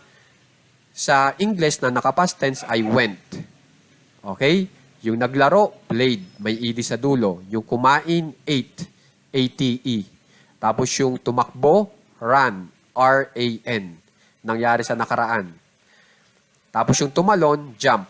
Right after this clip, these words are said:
may E D sa dulo. Okay? Yan po ay ibig sabihin ng verb na may past tense. Ngayon po, kung mapapansin nyo,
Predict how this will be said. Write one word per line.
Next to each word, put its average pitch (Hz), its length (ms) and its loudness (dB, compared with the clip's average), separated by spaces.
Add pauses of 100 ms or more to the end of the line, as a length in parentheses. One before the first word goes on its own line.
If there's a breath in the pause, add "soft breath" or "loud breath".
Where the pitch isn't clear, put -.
may 107 160 -6
E 117 160 -8
D 117 80 -8
sa 113 160 -6
dulo. 104 480 -6 (520)
Okay? 147 560 -2
Yan 127 160 -4
po 131 160 0
ay 131 80 0
ibig 131 80 -14
sabihin 120 320 -4
ng 107 80 -8
verb 147 240 0
na 123 80 -8
may 117 160 -4
past - 320 -8
tense. 101 400 -8 (640 loud breath)
Ngayon 254 240 0
po, 208 240 4
kung 196 160 -2
mapapansin 202 560 0
nyo, 151 320 0